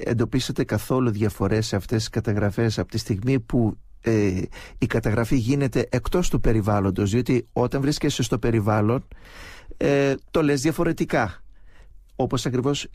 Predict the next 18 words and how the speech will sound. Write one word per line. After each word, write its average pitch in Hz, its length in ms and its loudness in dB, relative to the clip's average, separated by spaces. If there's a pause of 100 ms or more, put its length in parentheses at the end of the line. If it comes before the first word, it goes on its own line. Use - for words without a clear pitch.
και 151 120 0
οι 131 140 2
καταγραφές 131 640 0
που 127 140 -2
διαπιστώνω 117 560 0
κι 113 80 0
εγώ 117 240 2
και, 117 580 0
και - 80 0
εγώ 185 80 2
και 180 80 0
την 175 100 -2
προσωπική 180 460 0
μου 208 100 4
την 135 160 0
εμπειρία. 104 380 2
Δηλαδή, 113 500 2
ο-, 120 320 0